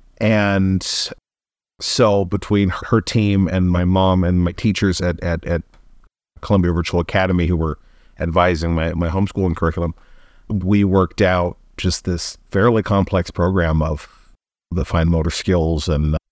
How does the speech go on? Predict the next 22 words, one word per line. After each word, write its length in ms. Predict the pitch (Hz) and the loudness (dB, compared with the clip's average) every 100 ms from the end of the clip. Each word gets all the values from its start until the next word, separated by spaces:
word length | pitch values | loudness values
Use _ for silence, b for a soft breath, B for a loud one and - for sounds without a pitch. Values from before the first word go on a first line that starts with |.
| - | -8
the 260 | 87 95 | -2 0
academic 400 | 78 - 95 90 87 | -2 0 2 2 0
curriculum 580 | 98 85 98 87 85 | 0 0 0 0 2
and, 240 | 85 80 80 | 2 0 -2
and 260 | 87 82 73 | -2 -2 -2
the 100 | - | -2
coping 380 | 117 98 98 | -2 2 2
mechanisms 800 | 92 80 95 87 78 82 82 76 | 2 0 0 0 0 0 0 -2
and 220 | 76 76 71 | -2 -4 -4
the 80 | |
counseling 520 | 80 101 90 87 90 85 | -4 -2 -2 -2 -2 0
and 80 | 85 | 0
all 160 | 95 | 0
the 80 | 101 | 0
things 280 | - 107 95 | 0 2 2
I 80 | 98 | 0
needed 640 | 95 104 110 104 73 - - _ - _ - _ | 0 0 0 0 -2 -10 -20 _ -20 _ -20 _
to 120 | - 85 | -6 0
be 120 | 87 | 0
able 160 | 82 | 0
to 80 | 78 | -2
recover. 560 | 76 - 92 87 85 | -4 0 0 2 -2